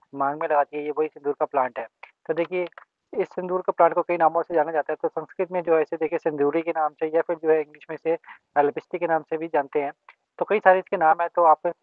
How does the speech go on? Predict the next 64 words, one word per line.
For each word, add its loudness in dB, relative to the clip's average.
ये -4
जो -4
plant 4
है -2
जिस -10
नाम 2
से -4
आप -6
उगाड़ते -2
हैं -4
या -2
फिर -12
जानते -2
हैं -6
तो -2
आप 2
मुझे, -4
अ, -6
comment -6
section -6
में -6
ज़रूर -2
से -6
बताइए। -4
तो 2
इसकी -4
जो -2
plant 2
की -8
है 0
पूरी -4
केयर 0
आज 0
हम, -4
मैं 2
आपको -2
बताने -4
वाला 0
हूँ। -10
तो -8
कैसे -4
इसकी -10
जो -2
plant 0
अगर -2
आपको -2
ग्रो 2
करना -2
है -4
या -2
फिर -2
आपको 0
ये -4
आपके 4
पास 6
है 4
तो -6
कैसे -2
इसकी -8
जो -2
केयर 2
वो 2
करनी 0
है। -6